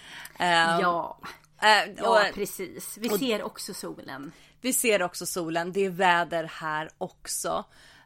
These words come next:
Speaker 1: Eh, det här följer ju med sen till vintern. Alla bara, "Titta, det är snö." Man bara, "Vi vet, för vi har också väder." Eh, väder-insta är ganska tråkig Insta. Sorry
Speaker 2: Ja,
Speaker 1: folks,
Speaker 2: väd-
Speaker 1: men så är det.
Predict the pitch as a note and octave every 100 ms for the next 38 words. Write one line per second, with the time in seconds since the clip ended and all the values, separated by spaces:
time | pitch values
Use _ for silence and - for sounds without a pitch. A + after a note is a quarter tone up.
0 | - F3 E3+ E3 - F#3+ F#3+ G3+ G3+ F3+
1 | - D#3 - - - - - - - _
2 | _ _ _ _ _ D#3 _ G3+ E3+ D#3+
3 | D#3+ E3+ D#3+ D#3+ D3+ D3+ G3+ G#3 - D#3
4 | D#3 D#3 G3+ - G4+ - E4 C#4 - D#4+
5 | A3+ F3 F3+ D#3 D3 D#3+ F3+ A#3+ D3+ _
6 | E3+ D3+ D#3 E3+ A3+ - F#3+ D#3+ G3 D3
7 | - A2+ - _ - - - - _ D#3
8 | D#3 D#3+ - E3+ D3+ G#3 A#3+ F3 D3+ E3
9 | - B3 A3+ - - D3+ D#3 E3+ - -
10 | - A3 D3 - G#3+ A#2+ G#2 - - -
11 | D#3 _ _ - - C4 C4 A#3+ F#3 G3+
12 | G#3+ - - A3 A3 - G#3+ F#3+ F#3+ -